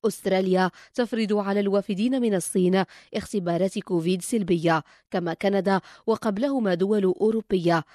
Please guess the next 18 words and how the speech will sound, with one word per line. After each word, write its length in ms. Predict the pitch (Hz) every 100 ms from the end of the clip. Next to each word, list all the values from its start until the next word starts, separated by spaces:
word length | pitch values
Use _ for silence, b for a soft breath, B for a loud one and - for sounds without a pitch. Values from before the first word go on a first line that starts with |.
| b -
تنتقد 680 | 185 160 - 233 202 208 -
ما 160 | 226 233
تصفه 580 | 254 - 262 240 220
تكتم 480 | 202 175 202 - 226
الصين 480 | 214 - 208 175 175 -
عن 220 | 175 196
الحالة 440 | 180 165 214 226 220
الوبائية 720 | 226 214 196 - 180 175 180 160 B B -
التي 420 | 311 175 - 180
تعرف 460 | - 180 185 170
تطورا 640 | 180 190 - 240 226 240 233
سريعا 580 | - 220 190 160 190 - b b
بما 300 | 190 180 175
يدعو 420 | 160 196 202 202
للقلق 760 | 214 214 - 196 165 - 196 175 B B
ويؤجج 680 | 190 175 170 - 185 190 180
المخاوف 640 | 175 170 160 214 208 190
العالمية 760 | 185 170 220 226 220 208 202 202